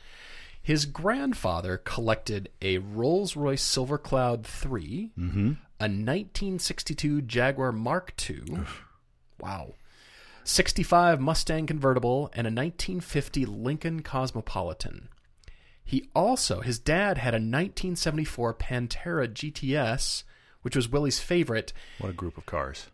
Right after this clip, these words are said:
Speaker 1: Unbelievable. And unfortunately, the story takes a turn for the worse because all those cars burned in a barn fire. Unbelievably tragic, as you said here, Willie. That is just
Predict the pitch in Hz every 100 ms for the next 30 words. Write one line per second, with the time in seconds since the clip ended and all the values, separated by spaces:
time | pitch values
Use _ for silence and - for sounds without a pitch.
0 | - - 147 139 110 117 110 107 101 -
1 | 135 123 - 147 151 - 233 240 - 101
2 | 107 117 123 - 147 127 117 117 - -
3 | 123 - 147 139 123 117 143 131 123 -
4 | 120 - - - 151 170 202 170 190 170
5 | - - 170 139 120 110 127 143 156 139
6 | 123 101 - 135 156 156 147 - 50 -
7 | - - _ _ _ _ _ - - -
8 | _ _ - - 143 156 160 143 131 120
9 | 113 107 127 113 110 113 104 101 - 107
10 | 117 104 95 92 92 82 92 98 - -
11 | 117 117 - -